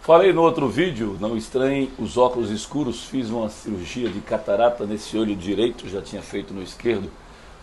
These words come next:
pra ver se eu consigo enxergar algumas definições que fizeram durante essa Copa do Mundo, como, por exemplo,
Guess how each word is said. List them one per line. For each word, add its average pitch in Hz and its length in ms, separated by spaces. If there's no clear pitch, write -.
pra 190 140
ver 202 140
se 202 120
eu 214 80
consigo 196 540
enxergar 127 520
algumas 107 360
definições 107 720
que - 120
fizeram 98 500
durante 95 300
essa 101 200
Copa 101 260
do 90 120
Mundo, 104 260
como, 107 220
por 101 180
exemplo, 107 480